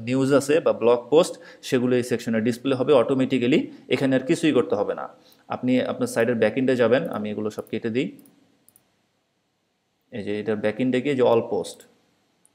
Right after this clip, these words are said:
এখানে যে ড্যামি কন্টেন্টগুলো আছে, এগুলো সব রিমুভ করে দিবেন। এই সিলেক্ট করে move to trash দিয়ে অ্যাপ্লাই দিলে সব রিমুভ হয়ে যাবে। আপনার কোম্পানির জেনুইন ইনফরমেশনগুলো আপনি এখানে, আহ, পাবলিশ করতে পারবেন। যতগুলো খুশি ততগুলো ব্লগ পোস্ট পাবলিশ করতে পারবেন এবং সবগুলো ব্লগ পোস্ট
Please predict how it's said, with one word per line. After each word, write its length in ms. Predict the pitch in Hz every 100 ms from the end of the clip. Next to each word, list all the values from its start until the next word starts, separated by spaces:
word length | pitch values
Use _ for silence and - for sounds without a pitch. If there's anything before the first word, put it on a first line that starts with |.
| _
এখানে 240 | 123 131 127
যে 80 |
ড্যামি 280 | 127 117 127
কন্টেন্টগুলো 400 | 143 143 143 143
আছে, 100 | 160
এগুলো 120 | 156 131
সব 260 | - 160 - - 117
রিমুভ 200 | 120 113
করে 160 | 117 104
দিবেন। 240 | 92 85 - _ _ _ _
এই 80 | 123
সিলেক্ট 320 | - 127 127
করে 220 | 135 139 - - - _ _ _ _ -
move 200 | 120 120
to 60 | 117 131
trash 180 | 123 123
দিয়ে 160 | 123
অ্যাপ্লাই 200 | 123 123
দিলে 140 | 127 139
সব 240 | 143 139
রিমুভ 260 | 120 123 110
হয়ে 160 | 117
যাবে। 340 | 117 123 170 254 - -
আপনার 280 | - - 120 127
কোম্পানির 400 | 117 123 139 131
জেনুইন 460 | 120 120 131 147
ইনফরমেশনগুলো 800 | - 120 - 117 113 120 117 143
আপনি 200 | 151 113
এখানে, 220 | 107 107
আহ, 600 | 110 - _ - 117 104
পাবলিশ 340 | 101 110 110 113
করতে 240 | 117 -
পারবেন। 200 | 104 104
যতগুলো 460 | 104 120 160 156 151
খুশি 220 | 151 165
ততগুলো 460 | 160 120 127 120 117
ব্লগ 320 | 107 110 -
পোস্ট 220 | 151 180 - - - -
পাবলিশ 280 | - 120 127
করতে 240 | - 139 139
পারবেন 300 | 139 151 135
এবং 160 | 117
সবগুলো 440 | 117 143 143 151 151
ব্লগ 300 | 117 117 117
পোস্ট 200 | 151 165